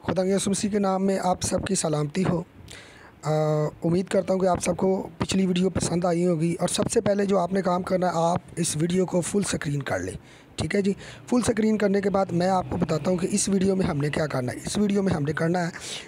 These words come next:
कि आप लोगों ने एमएस टीम को किस तरह से लॉगिन करना है, किस तरह से मीटिंग को ज्वाइन करना है और किस तरह से मीटिंग में पार्टिसिपेट आप लोगों ने करना है, ठीक है जी। तो बगैर वक्त ज़ाया किए हम चलते हैं एमएस टीम पे।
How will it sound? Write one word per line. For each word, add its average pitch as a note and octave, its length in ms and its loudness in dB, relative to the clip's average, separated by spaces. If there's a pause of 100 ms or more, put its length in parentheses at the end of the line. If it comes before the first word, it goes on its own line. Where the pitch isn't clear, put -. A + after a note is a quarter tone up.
(100)
कि - 60 0
आप F#3 320 2
लोगों F#3+ 240 2
ने F#3+ 140 0
एमएस F#3 280 0
टीम F3+ 220 2
को F3+ 140 -2
किस - 220 -4
तरह F3+ 200 2
से F3 140 -2
लॉगिन E3 320 2
करना E3 280 0
है, E3 120 0 (220)
किस - 160 -2
तरह F#3+ 200 2
से F#3 140 0
मीटिंग E3 340 2
को F3 100 0
ज्वाइन D3+ 320 2
करना E3 260 0
है D#3+ 60 2
और D#3+ 80 2
किस - 200 -2
तरह E3+ 160 0
से F3 120 -2
मीटिंग D#3 360 0
में E3+ 200 2 (400)
पार्टिसिपेट G3+ 480 0
आप D#3+ 160 0
लोगों D3 180 0
ने C#3 80 0
करना A#2 260 -4
है, A#2 140 -12
ठीक F#3 180 2
है A#3 80 4
जी। B3+ 120 2 (420)
तो E3+ 300 6
बगैर D#3+ 560 2
वक्त F#3+ 200 -2
ज़ाया E3+ 220 2
किए F3+ 180 2
हम E3+ 140 0
चलते D#3 380 0
हैं D3 60 0
एमएस D#3 240 0
टीम D#3+ 220 0
पे। G3 160 0